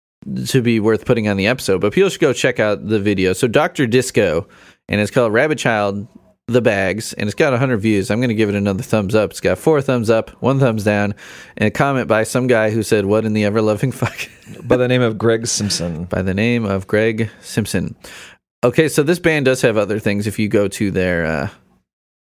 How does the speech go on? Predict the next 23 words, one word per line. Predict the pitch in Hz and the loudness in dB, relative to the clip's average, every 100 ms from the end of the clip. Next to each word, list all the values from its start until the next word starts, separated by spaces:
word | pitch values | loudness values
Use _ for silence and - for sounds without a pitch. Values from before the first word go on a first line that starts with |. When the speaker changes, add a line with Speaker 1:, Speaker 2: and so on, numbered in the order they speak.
| _ - | _ 0
Speaker 1:
their | 107 | 2
page, | - 101 76 - - | 2 0 0 -4 -10
The | 104 104 | -6 -2
Bags, | 92 67 55 76 - - _ - | -2 -2 -4 -8 -14 -16 _ -12
official | 95 139 - 110 | -2 -2 0 0
music | 120 127 110 | 0 -2 0
videos. | 95 92 - - - | 0 -2 -8 -8 0
It | |
looks | 143 - | 0 2
like | 233 | 0
they've | 196 143 | 2 2
done | 147 147 | 0 0
some | 139 | 0
more | 131 | 0
professional | - 110 113 110 113 104 | 0 0 0 0 -2 -2
looking | 104 101 104 | -2 -4 -6
stuff. | - 202 - - - _ _ _ _ _ | 0 0 -2 -8 -20 _ _ _ _ _
But | - 117 117 | 0 2 2
Rabbit | 101 151 202 | 2 2 0
Child, | - 127 120 117 | 0 0 2 0
they've | 117 127 | 0 0
only | 175 165 139 | 0 0 -2
done | 113 131 135 123 117 | 0 0 0 -2 -4